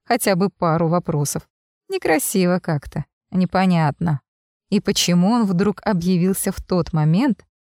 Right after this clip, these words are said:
когда я была занята, а Савостин свободен? Не правильнее ли было увидеться со мной, а не с ним?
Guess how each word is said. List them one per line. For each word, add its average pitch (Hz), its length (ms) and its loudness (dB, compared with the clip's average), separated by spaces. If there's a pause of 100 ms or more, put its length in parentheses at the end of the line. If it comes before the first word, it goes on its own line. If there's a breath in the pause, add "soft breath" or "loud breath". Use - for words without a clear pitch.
когда 196 240 0
я 240 100 2
была 233 240 2
занята, 240 520 -2 (540)
а 196 100 -2
Савостин 160 680 -2
свободен? 160 720 -2 (580)
Не 190 160 2
правильнее 170 720 2
ли 156 200 -2 (260)
было 196 340 2
увидеться 208 480 0
со 262 180 -4
мной, 170 380 2 (220)
а 202 80 -2
не 220 120 2
с - 140 -6
ним? 151 240 2